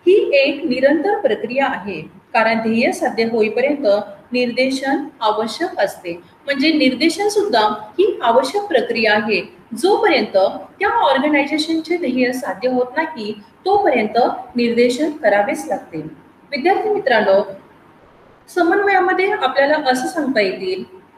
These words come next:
व्यवस्थापनाच्या स्तर, सर्व स्तराशी संबंधित असल्याने ही एक सातत्य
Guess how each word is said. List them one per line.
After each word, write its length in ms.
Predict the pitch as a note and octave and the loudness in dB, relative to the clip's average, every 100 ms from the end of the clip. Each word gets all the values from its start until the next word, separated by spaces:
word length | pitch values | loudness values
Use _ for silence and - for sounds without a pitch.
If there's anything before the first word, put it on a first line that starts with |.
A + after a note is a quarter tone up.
| - _ _ _ _ _ _ _ _ _ | -20 _ _ _ _ _ _ _ _ _
व्यवस्थापनाच्या 880 | D4 D4 F4 F4 E4 D#4+ D#4 D#4+ F#4 | 2 2 2 2 2 4 2 2 0
स्तर, 460 | F4+ - D4+ D4 - | 0 4 6 4 0
सर्व 340 | - F4 F#4+ | 0 0 2
स्तराशी 540 | G4+ - A#3+ G#3+ G#3 - | -2 -2 0 0 -2 -4
संबंधित 540 | B3+ A3 A#3 D4 D4 | -2 -2 -4 -4 -4
असल्याने 680 | C4 - C#4+ C#4 G#3 G#3 - _ - | -6 -4 -4 -4 -6 -8 -16 _ 0
ही 260 | E4+ - B3 | 2 2 2
एक 260 | B3 C4 | 2 2
सातत्य 680 | - A#3+ - A#3+ A#3+ A#3 | -4 -6 -4 -4 -2 0